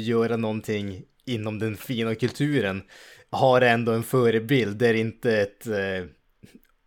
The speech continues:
originellt arbete, om man säger så, utan de adapterar ju någonting. Eh, och mer ofta än inte så skulle jag nästan gå så långt som att säga att det är en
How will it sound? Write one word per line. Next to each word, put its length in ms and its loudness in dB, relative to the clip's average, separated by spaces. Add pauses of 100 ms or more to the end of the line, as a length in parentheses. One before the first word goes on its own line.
originellt 680 2
arbete, 640 4
om 80 -2
man 140 -4
säger 280 -2
så, 400 -8
utan 260 -6
de 240 -6
adapterar 720 0
ju 140 -6
någonting. 520 -6 (560)
Eh, 300 -6
och 320 -6
mer 380 2
ofta 340 0
än 120 -2
inte 340 0
så 340 0
skulle 280 -4
jag 80 -2
nästan 260 -4
gå 100 -4
så 120 -6
långt 220 -6
som 100 -6
att 80 -8
säga 320 0
att 120 -6
det 80 -2
är 140 -2
en 300 -6